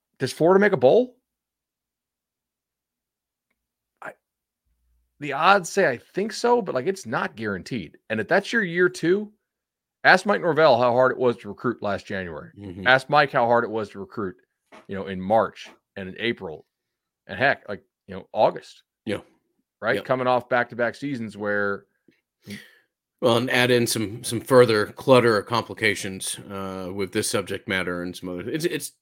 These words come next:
Speaker 2: there's an opportunity there. There's an opportunity for Florida
Speaker 1: Yeah.
Speaker 2: State to, uh, to step in to avoid, uh, certainly. So
Speaker 1: What Mike did is not normal. And, uh, th-, we should, it's not normal to go from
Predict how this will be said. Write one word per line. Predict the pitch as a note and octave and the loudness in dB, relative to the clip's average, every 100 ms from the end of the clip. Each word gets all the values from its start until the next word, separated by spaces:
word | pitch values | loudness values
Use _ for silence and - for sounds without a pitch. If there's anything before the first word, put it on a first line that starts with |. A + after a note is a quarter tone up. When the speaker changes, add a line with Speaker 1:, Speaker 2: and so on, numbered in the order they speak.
| _ _ _ _ | _ _ _ _
Speaker 2:
there's | C3+ C3 | -2 2
an | B2+ | 2
opportunity | A2+ - A2 F#2+ F#2 | 0 -4 -10 -8 -8
there. | E2+ F#2+ _ _ _ | -10 -16 _ _ _
There's | - G2+ | -10 -2
an | A2+ | 0
opportunity | A2 - G#2+ F#2+ | -2 -2 -6 -6
for | F#2+ | -10
Florida | - G2 F#2 | -6 -4 -4
Speaker 1:
Yeah. | - | -8
Speaker 2:
State | F#2 F#2 - | -12 -12 -12
to, | F#2+ F#2 F2+ | -12 -10 -10
uh, | F2+ - _ - - - _ _ - | -14 -14 _ -20 -20 -20 _ _ -12
to | G2+ | -6
step | - D#3 D3+ | 0 2 2
in | D#3 C#3+ C3+ C3 - - - | 2 2 2 0 -6 -20 -8
to | - A#2+ A2+ | 0 2 2
avoid, | A2 G#2 F#2+ F2 E2+ - - - | -2 -6 -6 -8 -8 -14 -20 -18
uh, | E2 D2+ B2 | -18 -18 -18
certainly. | B2 G#2+ - - G#2+ _ _ | -14 -14 -14 -20 -20 _ _
So | - A#2+ - _ _ _ - | -20 -18 -20 _ _ _ 0
Speaker 1:
What | D3 | 2
Mike | D3+ F#3+ G3 | 4 2 2
did | C#3+ C3 F#2+ - | 2 2 0 -6
is | F#2+ | -8
not | A2 G2 | -6 -6
normal. | F#2 F2+ D2 _ _ _ _ _ - | -8 -10 -14 _ _ _ _ _ -14
And, | A2 G#2 - | -12 -12 -12
uh, | G#2 - | -14 -14
th-, | G#2+ - _ _ | -20 -20 _ _
we | A#2 | -12
should, | - G2+ F#2 _ _ _ _ _ _ _ _ | -12 -14 -20 _ _ _ _ _ _ _ _
it's | - - | -8 0
not | D#3 | 0
normal | C#3 C3 A#2 F#2+ | 2 0 -2 -6
to | - | -10
go | G2 G#2+ G2+ | -6 -2 -2
from | G2 G#2 F#2 E2+ D#2+ | -4 -6 -6 -6 -12